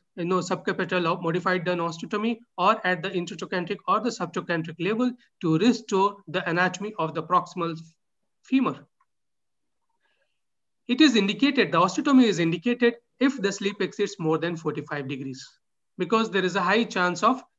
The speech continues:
impingement and subsequent labral injury and degenerative arthritis. Now, take-home message is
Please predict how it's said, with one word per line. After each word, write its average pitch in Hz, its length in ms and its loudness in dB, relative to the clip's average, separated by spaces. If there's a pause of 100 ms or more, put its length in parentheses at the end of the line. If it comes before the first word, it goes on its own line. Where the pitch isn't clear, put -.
impingement 220 640 2 (180)
and 165 160 -4
subsequent 202 520 -4
labral 185 420 0
injury 214 440 0 (200)
and 196 180 -4
degenerative 147 500 -2
arthritis. 139 680 -8 (1300)
Now, 240 220 6
take-home 269 580 0
message 160 400 -4 (560)
is 214 320 0